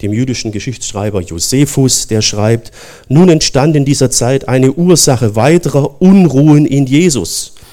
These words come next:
einem weißen Mann, der erstaunliche Dinge und Taten vollbrachte, einem Lehrer solcher Menschen, die gern bereit sind, sonderbare Dinge anzunehmen.“ Merkt ihr,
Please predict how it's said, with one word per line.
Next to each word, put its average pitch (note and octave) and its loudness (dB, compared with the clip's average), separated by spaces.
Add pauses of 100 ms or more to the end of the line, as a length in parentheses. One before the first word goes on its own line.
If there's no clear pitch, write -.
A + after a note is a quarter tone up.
(240)
einem B2 2
weißen C3+ 2
Mann, C3+ 2
der B2 0
erstaunliche D#3 0
Dinge B2 2 (1000)
und A2+ -4
Taten C3+ 0
vollbrachte, A2 -2 (1600)
einem B2+ 4
Lehrer C3 2
solcher C3 2
Menschen, A#2+ 0
die A2+ -4
gern C#3 0
bereit A#2 0
sind, A#2+ -2 (480)
sonderbare C3 -4
Dinge G#2 -8
anzunehmen.“ - -18 (140)
Merkt - -16
ihr, A2 -12